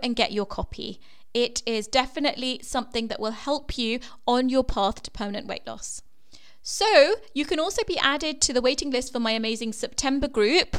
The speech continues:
on there. So that is gonna be awesome. And I send weekly emails that are really useful as well. So if you wanted to get on my email list, that's the one, one way to do that.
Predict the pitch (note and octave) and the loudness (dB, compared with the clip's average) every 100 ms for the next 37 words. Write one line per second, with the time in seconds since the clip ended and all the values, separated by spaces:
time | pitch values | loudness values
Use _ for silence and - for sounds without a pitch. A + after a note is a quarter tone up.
0 | - A#3 A3+ G#3+ G#3 C#4+ C#5+ - - - | 0 2 4 2 2 2 0 -6 -16 0
1 | C#4 B3+ - D4 - C#4 C4+ B3+ B3+ A#3+ | 4 4 2 -2 -2 -2 0 0 -2 -4
2 | - A3+ G#3+ - G3+ G#3+ D4 - - - | -2 -2 -2 0 0 0 -2 -8 -8 -4
3 | C4+ C#4 - C4+ - D#4 D#4 - A3+ B3+ | -2 -2 -2 -4 -2 -2 -2 -4 -4 -4
4 | C#4 D4 D4 - C4+ B3+ B3+ C4 F#3+ A#3 | -4 -6 -6 -2 -2 0 0 0 -2 -2
5 | A3+ G#3 A#3 - A#3 G#3+ G#3+ G3+ G3 - | -2 -2 -4 -2 -2 -2 -2 -2 -4 -10
6 | - - C4 - A#3+ A3+ B3+ - D4 C4 | -12 2 2 2 -2 -2 0 0 2 2
7 | C4 C#4 D4 D#4 F4 - - - - - | 4 4 2 2 0 0 -2 -2 -10 -8
8 | G#3 G#3 G3+ G3+ G#3+ G#3 G#3+ F#3+ - F#3+ | -2 -2 -4 -4 -2 -2 -2 -4 -2 -2
9 | - - | -2 -6